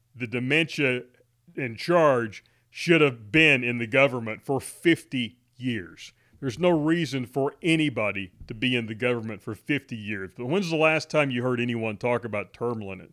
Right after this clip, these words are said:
limits? When's the last time? You know what term limits do? Term limits prevent someone from amassing an amount of power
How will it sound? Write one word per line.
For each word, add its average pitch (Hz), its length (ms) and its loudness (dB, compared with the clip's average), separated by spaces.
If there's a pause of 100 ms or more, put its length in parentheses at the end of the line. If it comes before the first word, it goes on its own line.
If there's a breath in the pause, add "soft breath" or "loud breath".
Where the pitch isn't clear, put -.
limits? 110 460 -12 (840)
When's 160 220 0
the 170 80 2
last 165 260 6
time? 156 160 4
You 147 80 2
know 202 120 6
what 233 140 4
term 175 220 2
limits 180 300 0
do? 147 260 -2 (380 soft breath)
Term 214 200 4
limits 190 300 2
prevent 151 480 0
someone 120 440 -4
from 120 180 -8
amassing 120 640 -4
an 113 80 -6
amount 123 320 0
of 120 120 -8
power 135 520 2